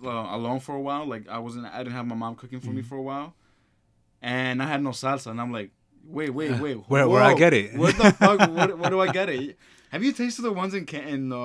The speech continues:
Speaker 2: Oh, that they come in little containers from, like,
Speaker 1: oh,
Speaker 2: stores?
Speaker 1: they're
Speaker 2: Yeah.
Speaker 1: fucking nasty,
Speaker 2: That's because that's
Speaker 1: man.
Speaker 2: mass produced. They,
Speaker 1: Oh my
Speaker 2: they
Speaker 1: God.
Speaker 2: ma-, they don't make it for flavor. They make it so that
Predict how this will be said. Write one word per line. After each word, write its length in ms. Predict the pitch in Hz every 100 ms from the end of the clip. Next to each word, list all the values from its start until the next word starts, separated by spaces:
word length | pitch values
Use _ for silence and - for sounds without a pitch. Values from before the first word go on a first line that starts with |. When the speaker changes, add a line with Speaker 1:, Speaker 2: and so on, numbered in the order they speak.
| 120 117
Speaker 2:
Oh, 180 | 160 127
that 160 | 135 147
they 140 | 139
come 240 | 156 180 180
in 120 | 165
little 180 | 170 160
containers 520 | 160 151 156 160 147
from, 160 | 156
like, 140 | 143 120
Speaker 1:
oh, 20 |
Speaker 2:
stores? 560 | - - 123 147 185 160
Speaker 1:
they're 100 | 120
Speaker 2:
Yeah. 220 | 113 113
Speaker 1:
fucking 260 | 107 113 101
nasty, 300 | 104 117 117
Speaker 2:
That's 140 | 165
because 180 | 185 214
that's 160 | 208 160
Speaker 1:
man. 80 | 156
Speaker 2:
mass 180 | 170
produced. 520 | - 160 151 175 - 139
They, 100 | 131
Speaker 1:
Oh 100 | 151
my 140 | 117
Speaker 2:
they 260 | 110 135 170
Speaker 1:
God. 100 | 151
Speaker 2:
ma-, 100 | 151
they 140 | 127 175
don't 120 | 190
make 160 | 190
it 40 | 165
for 100 | 147
flavor. 300 | 165 170 123
They 140 | 113
make 200 | 123 131 135
it 80 |
so 100 | -
that 200 | 123 107